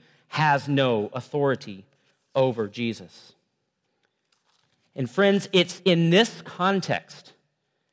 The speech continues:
that we come to verse eighteen of Matthew twenty-eight.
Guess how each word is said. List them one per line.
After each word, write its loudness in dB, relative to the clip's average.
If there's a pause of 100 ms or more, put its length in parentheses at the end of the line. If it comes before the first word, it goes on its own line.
(240)
that 2
we 2
come -2 (280)
to -6
verse -4
eighteen -8 (360)
of -2
Matthew -8
twenty-eight. -12